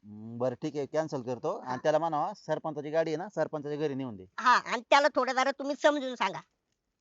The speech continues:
Speaker 1: बरं, म्हणजे असं होतंय की बुवा, जे वस्तूची गरज नाहीये,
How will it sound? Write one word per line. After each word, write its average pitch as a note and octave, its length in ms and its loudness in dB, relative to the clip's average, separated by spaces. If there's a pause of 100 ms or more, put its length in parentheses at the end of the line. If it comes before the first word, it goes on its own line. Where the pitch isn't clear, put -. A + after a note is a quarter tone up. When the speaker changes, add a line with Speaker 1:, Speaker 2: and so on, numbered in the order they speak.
(200)
Speaker 1:
बरं, B2 400 2
म्हणजे F#3+ 480 2
असं F#3 360 6
होतंय E3+ 220 0
की D#3 80 -6
बुवा, F3+ 140 -2
जे F3 100 0
वस्तूची G3 380 2
गरज F#3+ 260 4
नाहीये, F3 280 0